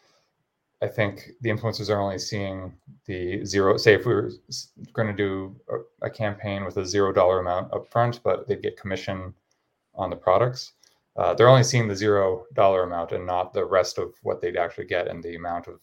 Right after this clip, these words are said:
the free product. Uh, so they're unable to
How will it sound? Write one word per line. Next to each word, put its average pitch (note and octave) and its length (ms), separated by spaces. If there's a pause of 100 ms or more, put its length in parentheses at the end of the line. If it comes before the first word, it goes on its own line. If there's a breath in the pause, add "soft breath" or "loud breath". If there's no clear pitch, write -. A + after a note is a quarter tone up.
(480)
the - 80
free - 180
product. G2 440 (640 soft breath)
Uh, F#2 340
so F#2 440
they're G#2 140
unable G#2+ 360
to F2+ 480